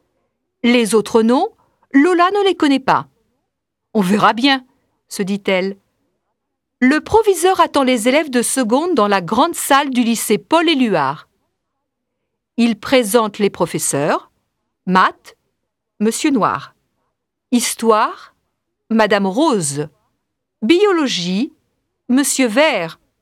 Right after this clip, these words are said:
Et Lola découvre les nouvelles têtes. C'est étrange, tous ces profs se ressemblent. Les femmes sont habillées en bleu, elles ont toutes le même sourire et le même chignon. Les hommes sont en gris, et Lola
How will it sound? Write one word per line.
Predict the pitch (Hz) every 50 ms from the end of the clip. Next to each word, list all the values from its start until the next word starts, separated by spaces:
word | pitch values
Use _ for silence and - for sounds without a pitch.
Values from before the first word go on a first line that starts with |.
| _ _ _ _ _ _ _ _ _ -
Et | 254 262
Lola | 262 277 359 381 349 285 247 254 262
découvre | 208 285 311 311 - - 370 349 311 277 254
les | 285 277
nouvelles | 311 320 320 277 254 -
têtes. | - - 165 131 131 - - _ _ _ _ _ _ _ _ _ _ _ _ _ _ _ _ _ _ _ _ _ _ _
C'est | - - 302 254 294
étrange, | 277 269 - - 381 403 339 247 - - - - _ _ _ _ _ _
tous | - 381 440
ces | - - 359
profs | 359 - - 370 415 -
se | - - -
ressemblent. | 339 320 370 370 - - - 202 170 165 160 165 165 165 _ _ _ _ _ _ _ _ _ _ _ _ _ _ _ _ _ _ -
Les | 254 254 269 254
femmes | 247 - - 240 208 202 202
sont | 185 - - 202 196 -
habillées | 202 196 190 196 190 208
en | 208 208
bleu, | 190 214 233 262 349 494 523 _ _ _ _ _ _ _ _ _ _ _
elles | - 277 294 254 226 262
ont | 269 247
toutes | 247 - 277 262 262 -
le | 226 220
même | 226 226 208
sourire | - - - 294 285 285 311 370 403 427
et | 440
le | 440 403
même | 392 392 370
chignon. | - - - 359 349 277 220 202 170 139 - _ _ _ _ _ _ _ _ _ _ _ _ _ -
Les | - 240 269 269 240 196 208
hommes | 247 233 226 214
sont | - - 226 214 196 -
en | 208 202
gris, | 180 190 214 247 302 415 494 - _ _ - - - - _ _
et | - 311 320 320 311 311 294
Lola | 302 370 392 403